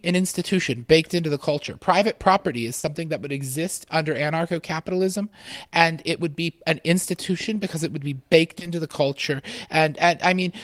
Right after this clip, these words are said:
you know, for example, the blockchain under anarcho-capitalism is an institution. It's the first anarcho-capitalist institution we've had. I'm of the belief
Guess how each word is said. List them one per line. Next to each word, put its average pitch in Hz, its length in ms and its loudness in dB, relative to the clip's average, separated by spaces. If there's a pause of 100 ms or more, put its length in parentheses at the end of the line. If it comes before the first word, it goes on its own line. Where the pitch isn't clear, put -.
you 180 140 2
know, 170 220 4
for 196 100 6
example, 190 240 4
the 175 100 6
blockchain 156 920 6 (440)
under 165 260 6
anarcho-capitalism 151 1120 2 (640)
is 185 280 6
an 160 100 2
institution. 165 640 0
It's 147 140 -6
the 165 80 0
first 202 340 6
anarcho-capitalist 151 1040 -2
institution 151 720 -2
we've 123 160 -6
had. 131 340 -6 (600)
I'm 269 200 8
of 285 160 4
the 180 80 -6
belief 151 380 -2